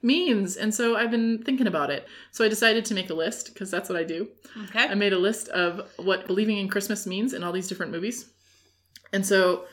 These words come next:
Speaker 1: of course, my favorite Christmas movie is Elf.
Speaker 2: Uh-huh.
Speaker 1: And actually, it's Family Stone, but that one is less fun to preach about. In Elf,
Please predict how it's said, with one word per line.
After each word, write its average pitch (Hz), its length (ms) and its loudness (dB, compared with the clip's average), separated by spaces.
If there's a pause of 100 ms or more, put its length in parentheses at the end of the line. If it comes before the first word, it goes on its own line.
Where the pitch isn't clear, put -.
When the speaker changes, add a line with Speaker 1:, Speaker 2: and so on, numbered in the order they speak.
(200)
Speaker 1:
of - 60 -20
course, 190 200 2
my 180 140 -2
favorite 180 580 -2 (320)
Christmas 180 380 -6
movie 175 480 -4 (680)
is 170 680 0
Elf. 160 320 0 (380)
Speaker 2:
Uh-huh. 208 400 -6 (160)
Speaker 1:
And 185 500 2
actually, 190 240 0
it's - 120 -8
Family 160 240 -4
Stone, 156 440 -8 (320)
but - 100 -6
that - 160 2
one 170 100 -2
is 156 200 -4
less 151 200 -4
fun 147 160 -6
to 151 60 -12
preach 147 220 -8
about. - 280 -6 (440)
In 214 180 0 (100)
Elf, 233 460 0